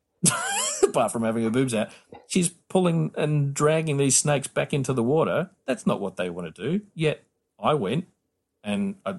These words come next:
admittedly I wasn't <laughs> going to, wasn't going to see the snakes. But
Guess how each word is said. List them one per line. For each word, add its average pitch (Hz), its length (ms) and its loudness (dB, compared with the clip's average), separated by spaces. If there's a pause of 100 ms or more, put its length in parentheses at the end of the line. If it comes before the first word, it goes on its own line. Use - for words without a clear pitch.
admittedly 101 480 -2
I 98 100 -2
wasn't 104 260 -4
<laughs> - 0 -
going 123 260 -2
to, - 140 -10
wasn't 123 440 -2
going 113 260 0
to 104 80 -4
see 110 180 0
the 95 100 -4
snakes. 123 400 -2 (340)
But 147 260 6